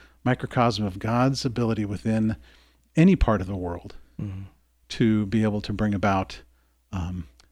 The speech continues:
Speaker 1: the truth of our humanity, that we are created in his image and likeness. And through Christ, we have the ability to be like Christ
Speaker 2: Mm-hmm.
Speaker 1: in all that we
Speaker 2: Yeah.
Speaker 1: do.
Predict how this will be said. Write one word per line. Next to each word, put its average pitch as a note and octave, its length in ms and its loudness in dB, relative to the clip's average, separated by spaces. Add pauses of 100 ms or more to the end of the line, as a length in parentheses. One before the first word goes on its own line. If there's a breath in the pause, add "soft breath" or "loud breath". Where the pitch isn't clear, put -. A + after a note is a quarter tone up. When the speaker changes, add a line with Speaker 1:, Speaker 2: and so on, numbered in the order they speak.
(100)
Speaker 1:
the - 80 -2
truth - 340 4
of A#2+ 100 6
our A2 120 4
humanity, G#2 400 0
that F#2+ 140 -2
we C3 120 4
are C3 100 4
created A2 480 0
in G#2 80 -2
his G2+ 160 -4
image G2 200 -2
and F#2+ 80 -4
likeness. F#2+ 320 -6
And A2 180 -8
through D#3 240 -2
Christ, - 580 0 (440)
we A#2+ 140 2
have A2 280 -2
the G2+ 140 -4
ability G#2 720 -2 (720)
to A2 220 0
be F#2 680 2 (100)
like G#2+ 260 -2
Christ - 540 -12
Speaker 2:
Mm-hmm. A2+ 300 0 (260)
Speaker 1:
in G2 120 -2
all G#2+ 220 -4
that G2 160 -6
we A2 120 -2
Speaker 2:
Yeah. G#2 60 -2
Speaker 1:
do. F2+ 260 -4